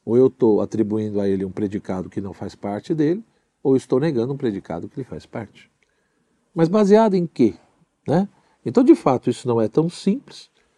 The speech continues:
essa questão de distinguir, é, o verdadeiro do falso, ou seja, quando é que o meu juízo é verdadeiro, quando é que ele é falso,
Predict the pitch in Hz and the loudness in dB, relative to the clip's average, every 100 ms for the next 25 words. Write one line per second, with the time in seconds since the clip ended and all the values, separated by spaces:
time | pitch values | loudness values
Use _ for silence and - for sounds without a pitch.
0 | _ _ - - - 104 117 104 98 95 | _ _ -18 -10 -6 -4 -2 -4 -4 -6
1 | 104 127 - 107 92 98 90 _ _ _ | -6 -8 -8 -8 -4 -4 -6 _ _ _
2 | _ _ _ _ 117 98 92 110 104 107 | _ _ _ _ -6 -6 -2 0 2 2
3 | 143 120 - 117 175 180 - - 98 101 | 2 2 -4 -4 -6 -6 -8 -6 -6 -6
4 | 104 110 135 120 120 107 107 107 156 127 | -8 -8 -8 -4 -2 0 -2 -2 -2 -2
5 | 95 95 87 76 85 120 117 85 98 101 | -2 -4 -6 -6 -6 -6 -8 -10 -12 -12
6 | 82 80 - 107 139 - | -12 -14 -12 -10 -10 -12